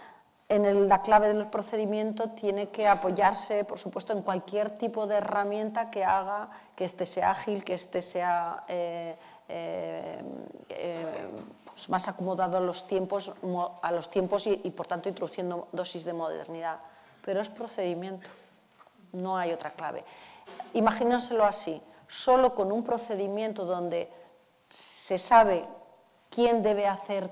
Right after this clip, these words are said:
qué en cada momento, es prescindible el responsable de la unidad, entendiendo aquí por una unidad, una unidad administrativa o una organización. Sin ese procedimiento, no, nadie sabe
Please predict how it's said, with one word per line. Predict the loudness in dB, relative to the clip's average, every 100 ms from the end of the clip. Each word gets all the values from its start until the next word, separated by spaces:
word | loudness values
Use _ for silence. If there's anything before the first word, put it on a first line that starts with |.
| -2
qué | 0 0
en | -2
cada | -4 -2 -2
momento, | -2 -4 -4 -6 -6 -6 -8 -10 -20 -20 -20 -10 -2
es | 0 -2
prescindible | -2 -2 -2 -2 0 0 2 2 2 2 -2 -2 -10 -18 _ _ _ _ _ _ -20 _ -20 -20 -8 2
el | 4
responsable | 4 -2 -4 -4 0 4 6 4
de | 2
la | 2
unidad, | 0 -2 -4 -4 -6 -16 -20 -12
entendiendo | -4 -2 0 2
aquí | 2 0
por | 0
una | 0 0 -2
unidad, | 0 6 8 8
una | 2 -2
unidad | 2 2 2
administrativa | -2 -2 -2 -4 -2 -2 0 0 2 4
o | 4 4
una | 2
organización. | -2 -6 -8 -12 -10 -10 -10 -20 _ _ _ _ _ _ _ _ _ -12
Sin | 2 8 8
ese | 8 4
procedimiento, | 2 2 2 0 0 0 -2 0 -2 -2 -8 -20 -20 _ _ _ _ -4
no, | 2 4 2 0
nadie | 0 4 4 2 -2
sabe | 4 4 4 0